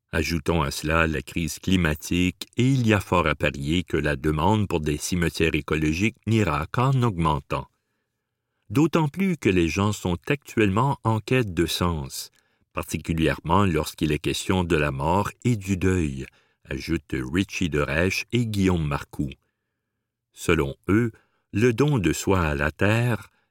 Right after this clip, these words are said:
la communion avec la nature et le legs laissé aux générations futures peuvent aider à combler ce vide. Dans ce contexte, les entrepreneurs travaillent déjà afin que leur concept puisse prendre racine dans plusieurs autres régions de la province.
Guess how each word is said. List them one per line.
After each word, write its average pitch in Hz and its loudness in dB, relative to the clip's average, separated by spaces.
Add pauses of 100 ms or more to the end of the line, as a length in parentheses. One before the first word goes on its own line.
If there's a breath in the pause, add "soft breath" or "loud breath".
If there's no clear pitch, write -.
la 73 -2
communion 90 2
avec 78 0
la 80 -2
nature 92 2
et 76 0
le 73 0
legs 90 4
laissé 76 0
aux 82 2
générations 85 0
futures 117 -2
peuvent 139 0
aider 87 4
à 64 -6
combler 73 -4
ce - -4
vide. 67 -4 (1300)
Dans 110 4
ce - 2
contexte, 139 0 (460)
les 71 0
entrepreneurs 87 2
travaillent 73 -2
déjà 92 2
afin 85 -2
que - -2
leur 67 -4
concept - -4
puisse - -8
prendre 90 2
racine 82 0
dans 107 2
plusieurs 113 2
autres 120 2
régions 85 0
de 73 -8
la 73 -4
province. 73 -8